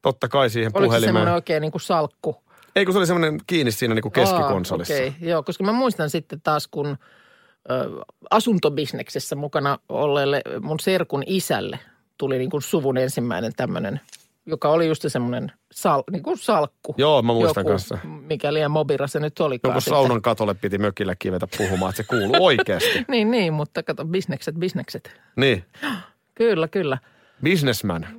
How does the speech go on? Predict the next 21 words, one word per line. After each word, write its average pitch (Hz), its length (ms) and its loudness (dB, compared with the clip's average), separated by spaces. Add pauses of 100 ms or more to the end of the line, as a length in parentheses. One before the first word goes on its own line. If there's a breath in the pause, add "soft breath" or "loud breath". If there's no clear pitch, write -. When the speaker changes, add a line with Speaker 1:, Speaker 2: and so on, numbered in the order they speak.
(240)
Speaker 2:
Businessman, 170 480 0
mutta 185 240 -2
to-, 214 160 2
niinku 226 220 2
tosi, 247 360 0 (480)
toihan 233 200 2
on 240 120 2
niin 240 240 2
vieras 208 300 2
ajatus 190 340 2
nykypäivän 147 460 -2
muksuille, 139 400 -2
että 143 140 -4
ylipäänsä, 170 480 0
että 113 280 -8
oli 165 220 0
niin 160 180 -2
kuin 180 280 0 (800 soft breath)
numero, 196 500 2 (140)
joka 156 260 0
oli 160 260 0